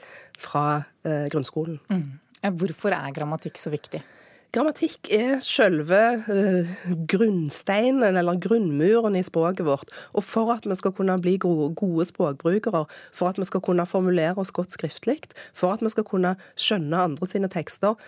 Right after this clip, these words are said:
Speaker 1: så trenger vi den kunnskapen. Det er akkurat det samme som i matematikk. Vi må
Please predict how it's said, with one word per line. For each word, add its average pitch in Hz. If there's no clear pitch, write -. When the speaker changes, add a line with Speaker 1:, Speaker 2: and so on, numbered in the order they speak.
Speaker 1:
så -
trenger 165
vi 165
den 151
kunnskapen. 151
Det 226
er -
akkurat -
det 226
samme 170
som 196
i 185
matematikk. -
Vi 190
må 170